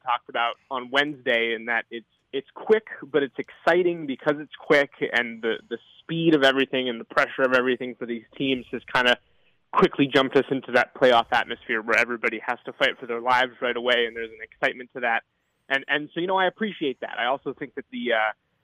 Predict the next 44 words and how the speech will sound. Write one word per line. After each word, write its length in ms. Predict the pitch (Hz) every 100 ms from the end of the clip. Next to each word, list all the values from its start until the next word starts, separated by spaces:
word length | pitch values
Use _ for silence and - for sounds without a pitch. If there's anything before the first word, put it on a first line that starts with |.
| _ -
the, 240 | 131 160 - 143
the 300 | 151 143 - _
lack 520 | 135 127 160 196 226 185
of 260 | 147 127 _ _ _ _ _ _
upsets 480 | 147 - - 170 - -
to 60 | 135
the 80 |
point 300 | 117 143 139
where 120 | 135 123
I'm 240 | 117 117 - 127
upset 360 | - - 151
about 260 | 147 139 143
it, 80 | 143
I 80 |
think, 220 | 123 139 139
was 100 | 123
another 260 | 123 127
topic 380 | - 139 135 135
that 120 | 110
you 160 | 135 139
and 80 | 131
I 100 | 127
had, 160 | 127 120
had 160 | - 127 -
talked 220 | 139 139 131
about 140 | 120
a 40 |
couple 260 | - 170 147
times. 340 | - 120 113 113
And 100 | 117 _ _ _ _ _
I'm, 300 | 139 143 139 _ _ _ -
I 160 | 147 -
think, 280 | 226 233 - _ _ _ -
to 60 | 175
me, 340 | 160 202 208
the 120 | 175 156
teams 340 | - 185 170
that 80 | 156
are 160 | 143
advancing 560 | 127 123 131 131 - 135
are 80 | 120
the 80 | - -
teams 220 | 143
that 100 | 123